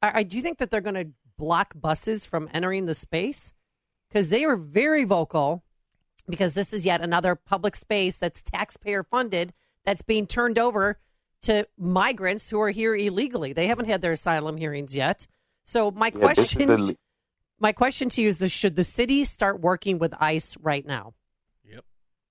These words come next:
Speaker 2: Well, I'm, I'm not gonna say they should start working with ice. Um,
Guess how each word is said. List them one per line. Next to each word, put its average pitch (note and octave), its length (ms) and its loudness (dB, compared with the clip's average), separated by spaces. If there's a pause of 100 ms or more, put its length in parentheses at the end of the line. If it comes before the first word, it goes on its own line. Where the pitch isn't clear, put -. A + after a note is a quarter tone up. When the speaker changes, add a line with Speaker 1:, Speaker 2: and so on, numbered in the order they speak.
(760)
Speaker 2:
Well, - 160 6
I'm, E3+ 200 4
I'm G3+ 140 6
not - 120 4
gonna A#2 240 4
say A#2+ 80 8
they A2 200 0
should G#2+ 200 4
start G#2+ 220 6
working G2 260 0
with G2 140 0
ice. A2 240 4 (280)
Um, F#2 500 4